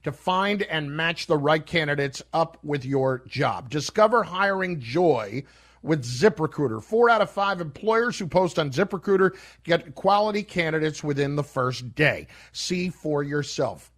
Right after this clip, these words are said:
Go to this exclusive web address to try ZipRecruiter for free. ziprecruiter dot com slash greeny. Again, that is ziprecruiter dot com slash G R E E N Y.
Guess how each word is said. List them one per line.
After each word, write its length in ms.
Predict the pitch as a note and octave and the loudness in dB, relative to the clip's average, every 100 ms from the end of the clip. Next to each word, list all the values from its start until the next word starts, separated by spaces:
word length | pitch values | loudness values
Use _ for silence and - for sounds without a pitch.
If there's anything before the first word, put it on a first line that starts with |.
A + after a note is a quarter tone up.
| C#3+ | 0
Go 120 | D#3 | 0
to 80 | D#3 | 2
this 220 | D3+ - | -2 -4
exclusive 680 | C#3 - - G#3+ B3 C4+ G3 | -10 -10 -4 -2 0 -2 -2
web 240 | F#3+ G#3 | 4 4
address 580 | G3+ E3+ F3+ A2 - - _ _ _ | 4 2 2 2 -4 -18 _ _ _
to 120 | D#3+ | -8
try 260 | C#3+ F3 E3+ | 0 2 2
ZipRecruiter 680 | C#3+ E3+ F3 E3+ E3+ D#3+ D3 _ _ _ | 0 -2 -4 -4 -2 -2 -4 _ _ _
for 200 | F3+ G#3 | 0 0
free. 320 | F#3+ G3+ F3+ F#2+ - - | 2 0 0 -2 -12 -14
ziprecruiter 640 | A2+ A#3 E4 A#3+ D4 C#4+ | -2 -2 -2 -2 0 4
dot 220 | B3+ C4 | 4 4
com 400 | - E3+ A#2 A#2+ - _ _ | 2 2 2 -4 -8 _ _
slash 520 | - D#3 E3 D#3 - D#3 | -8 2 4 4 0 -6
greeny. 380 | B2+ E3 F3+ A#2+ | 0 2 2 0
Again, 640 | G#2+ D#3+ C#3+ G3+ E3 D3 - - - | 0 0 2 2 2 0 -6 -16 0
that 160 | D#3+ | 2
is 180 | D#3+ C3 | 2 2
ziprecruiter 540 | F3+ G#3+ C4+ C4 B3 G3 | 2 2 0 0 0 2
dot 260 | G3+ A3 | 2 0
com 380 | - G3+ C#3 C3+ | 0 2 2 0
slash 420 | - E3 D3+ - | -2 0 0 -4
G 240 | E3 G#3+ A#3 | -6 -6 0
R 280 | F3+ G3 F#3 | 2 2 0
E 360 | F3+ G3 G#3+ - | -4 -4 -6 -6
E 300 | G3+ A3 A#3+ | -4 -4 -4
N 320 | F3 F#3 F#3 F#3 | -2 -2 -4 -8
Y. 480 | - C#3 D3+ G#2+ D#2 | -2 2 4 2 -4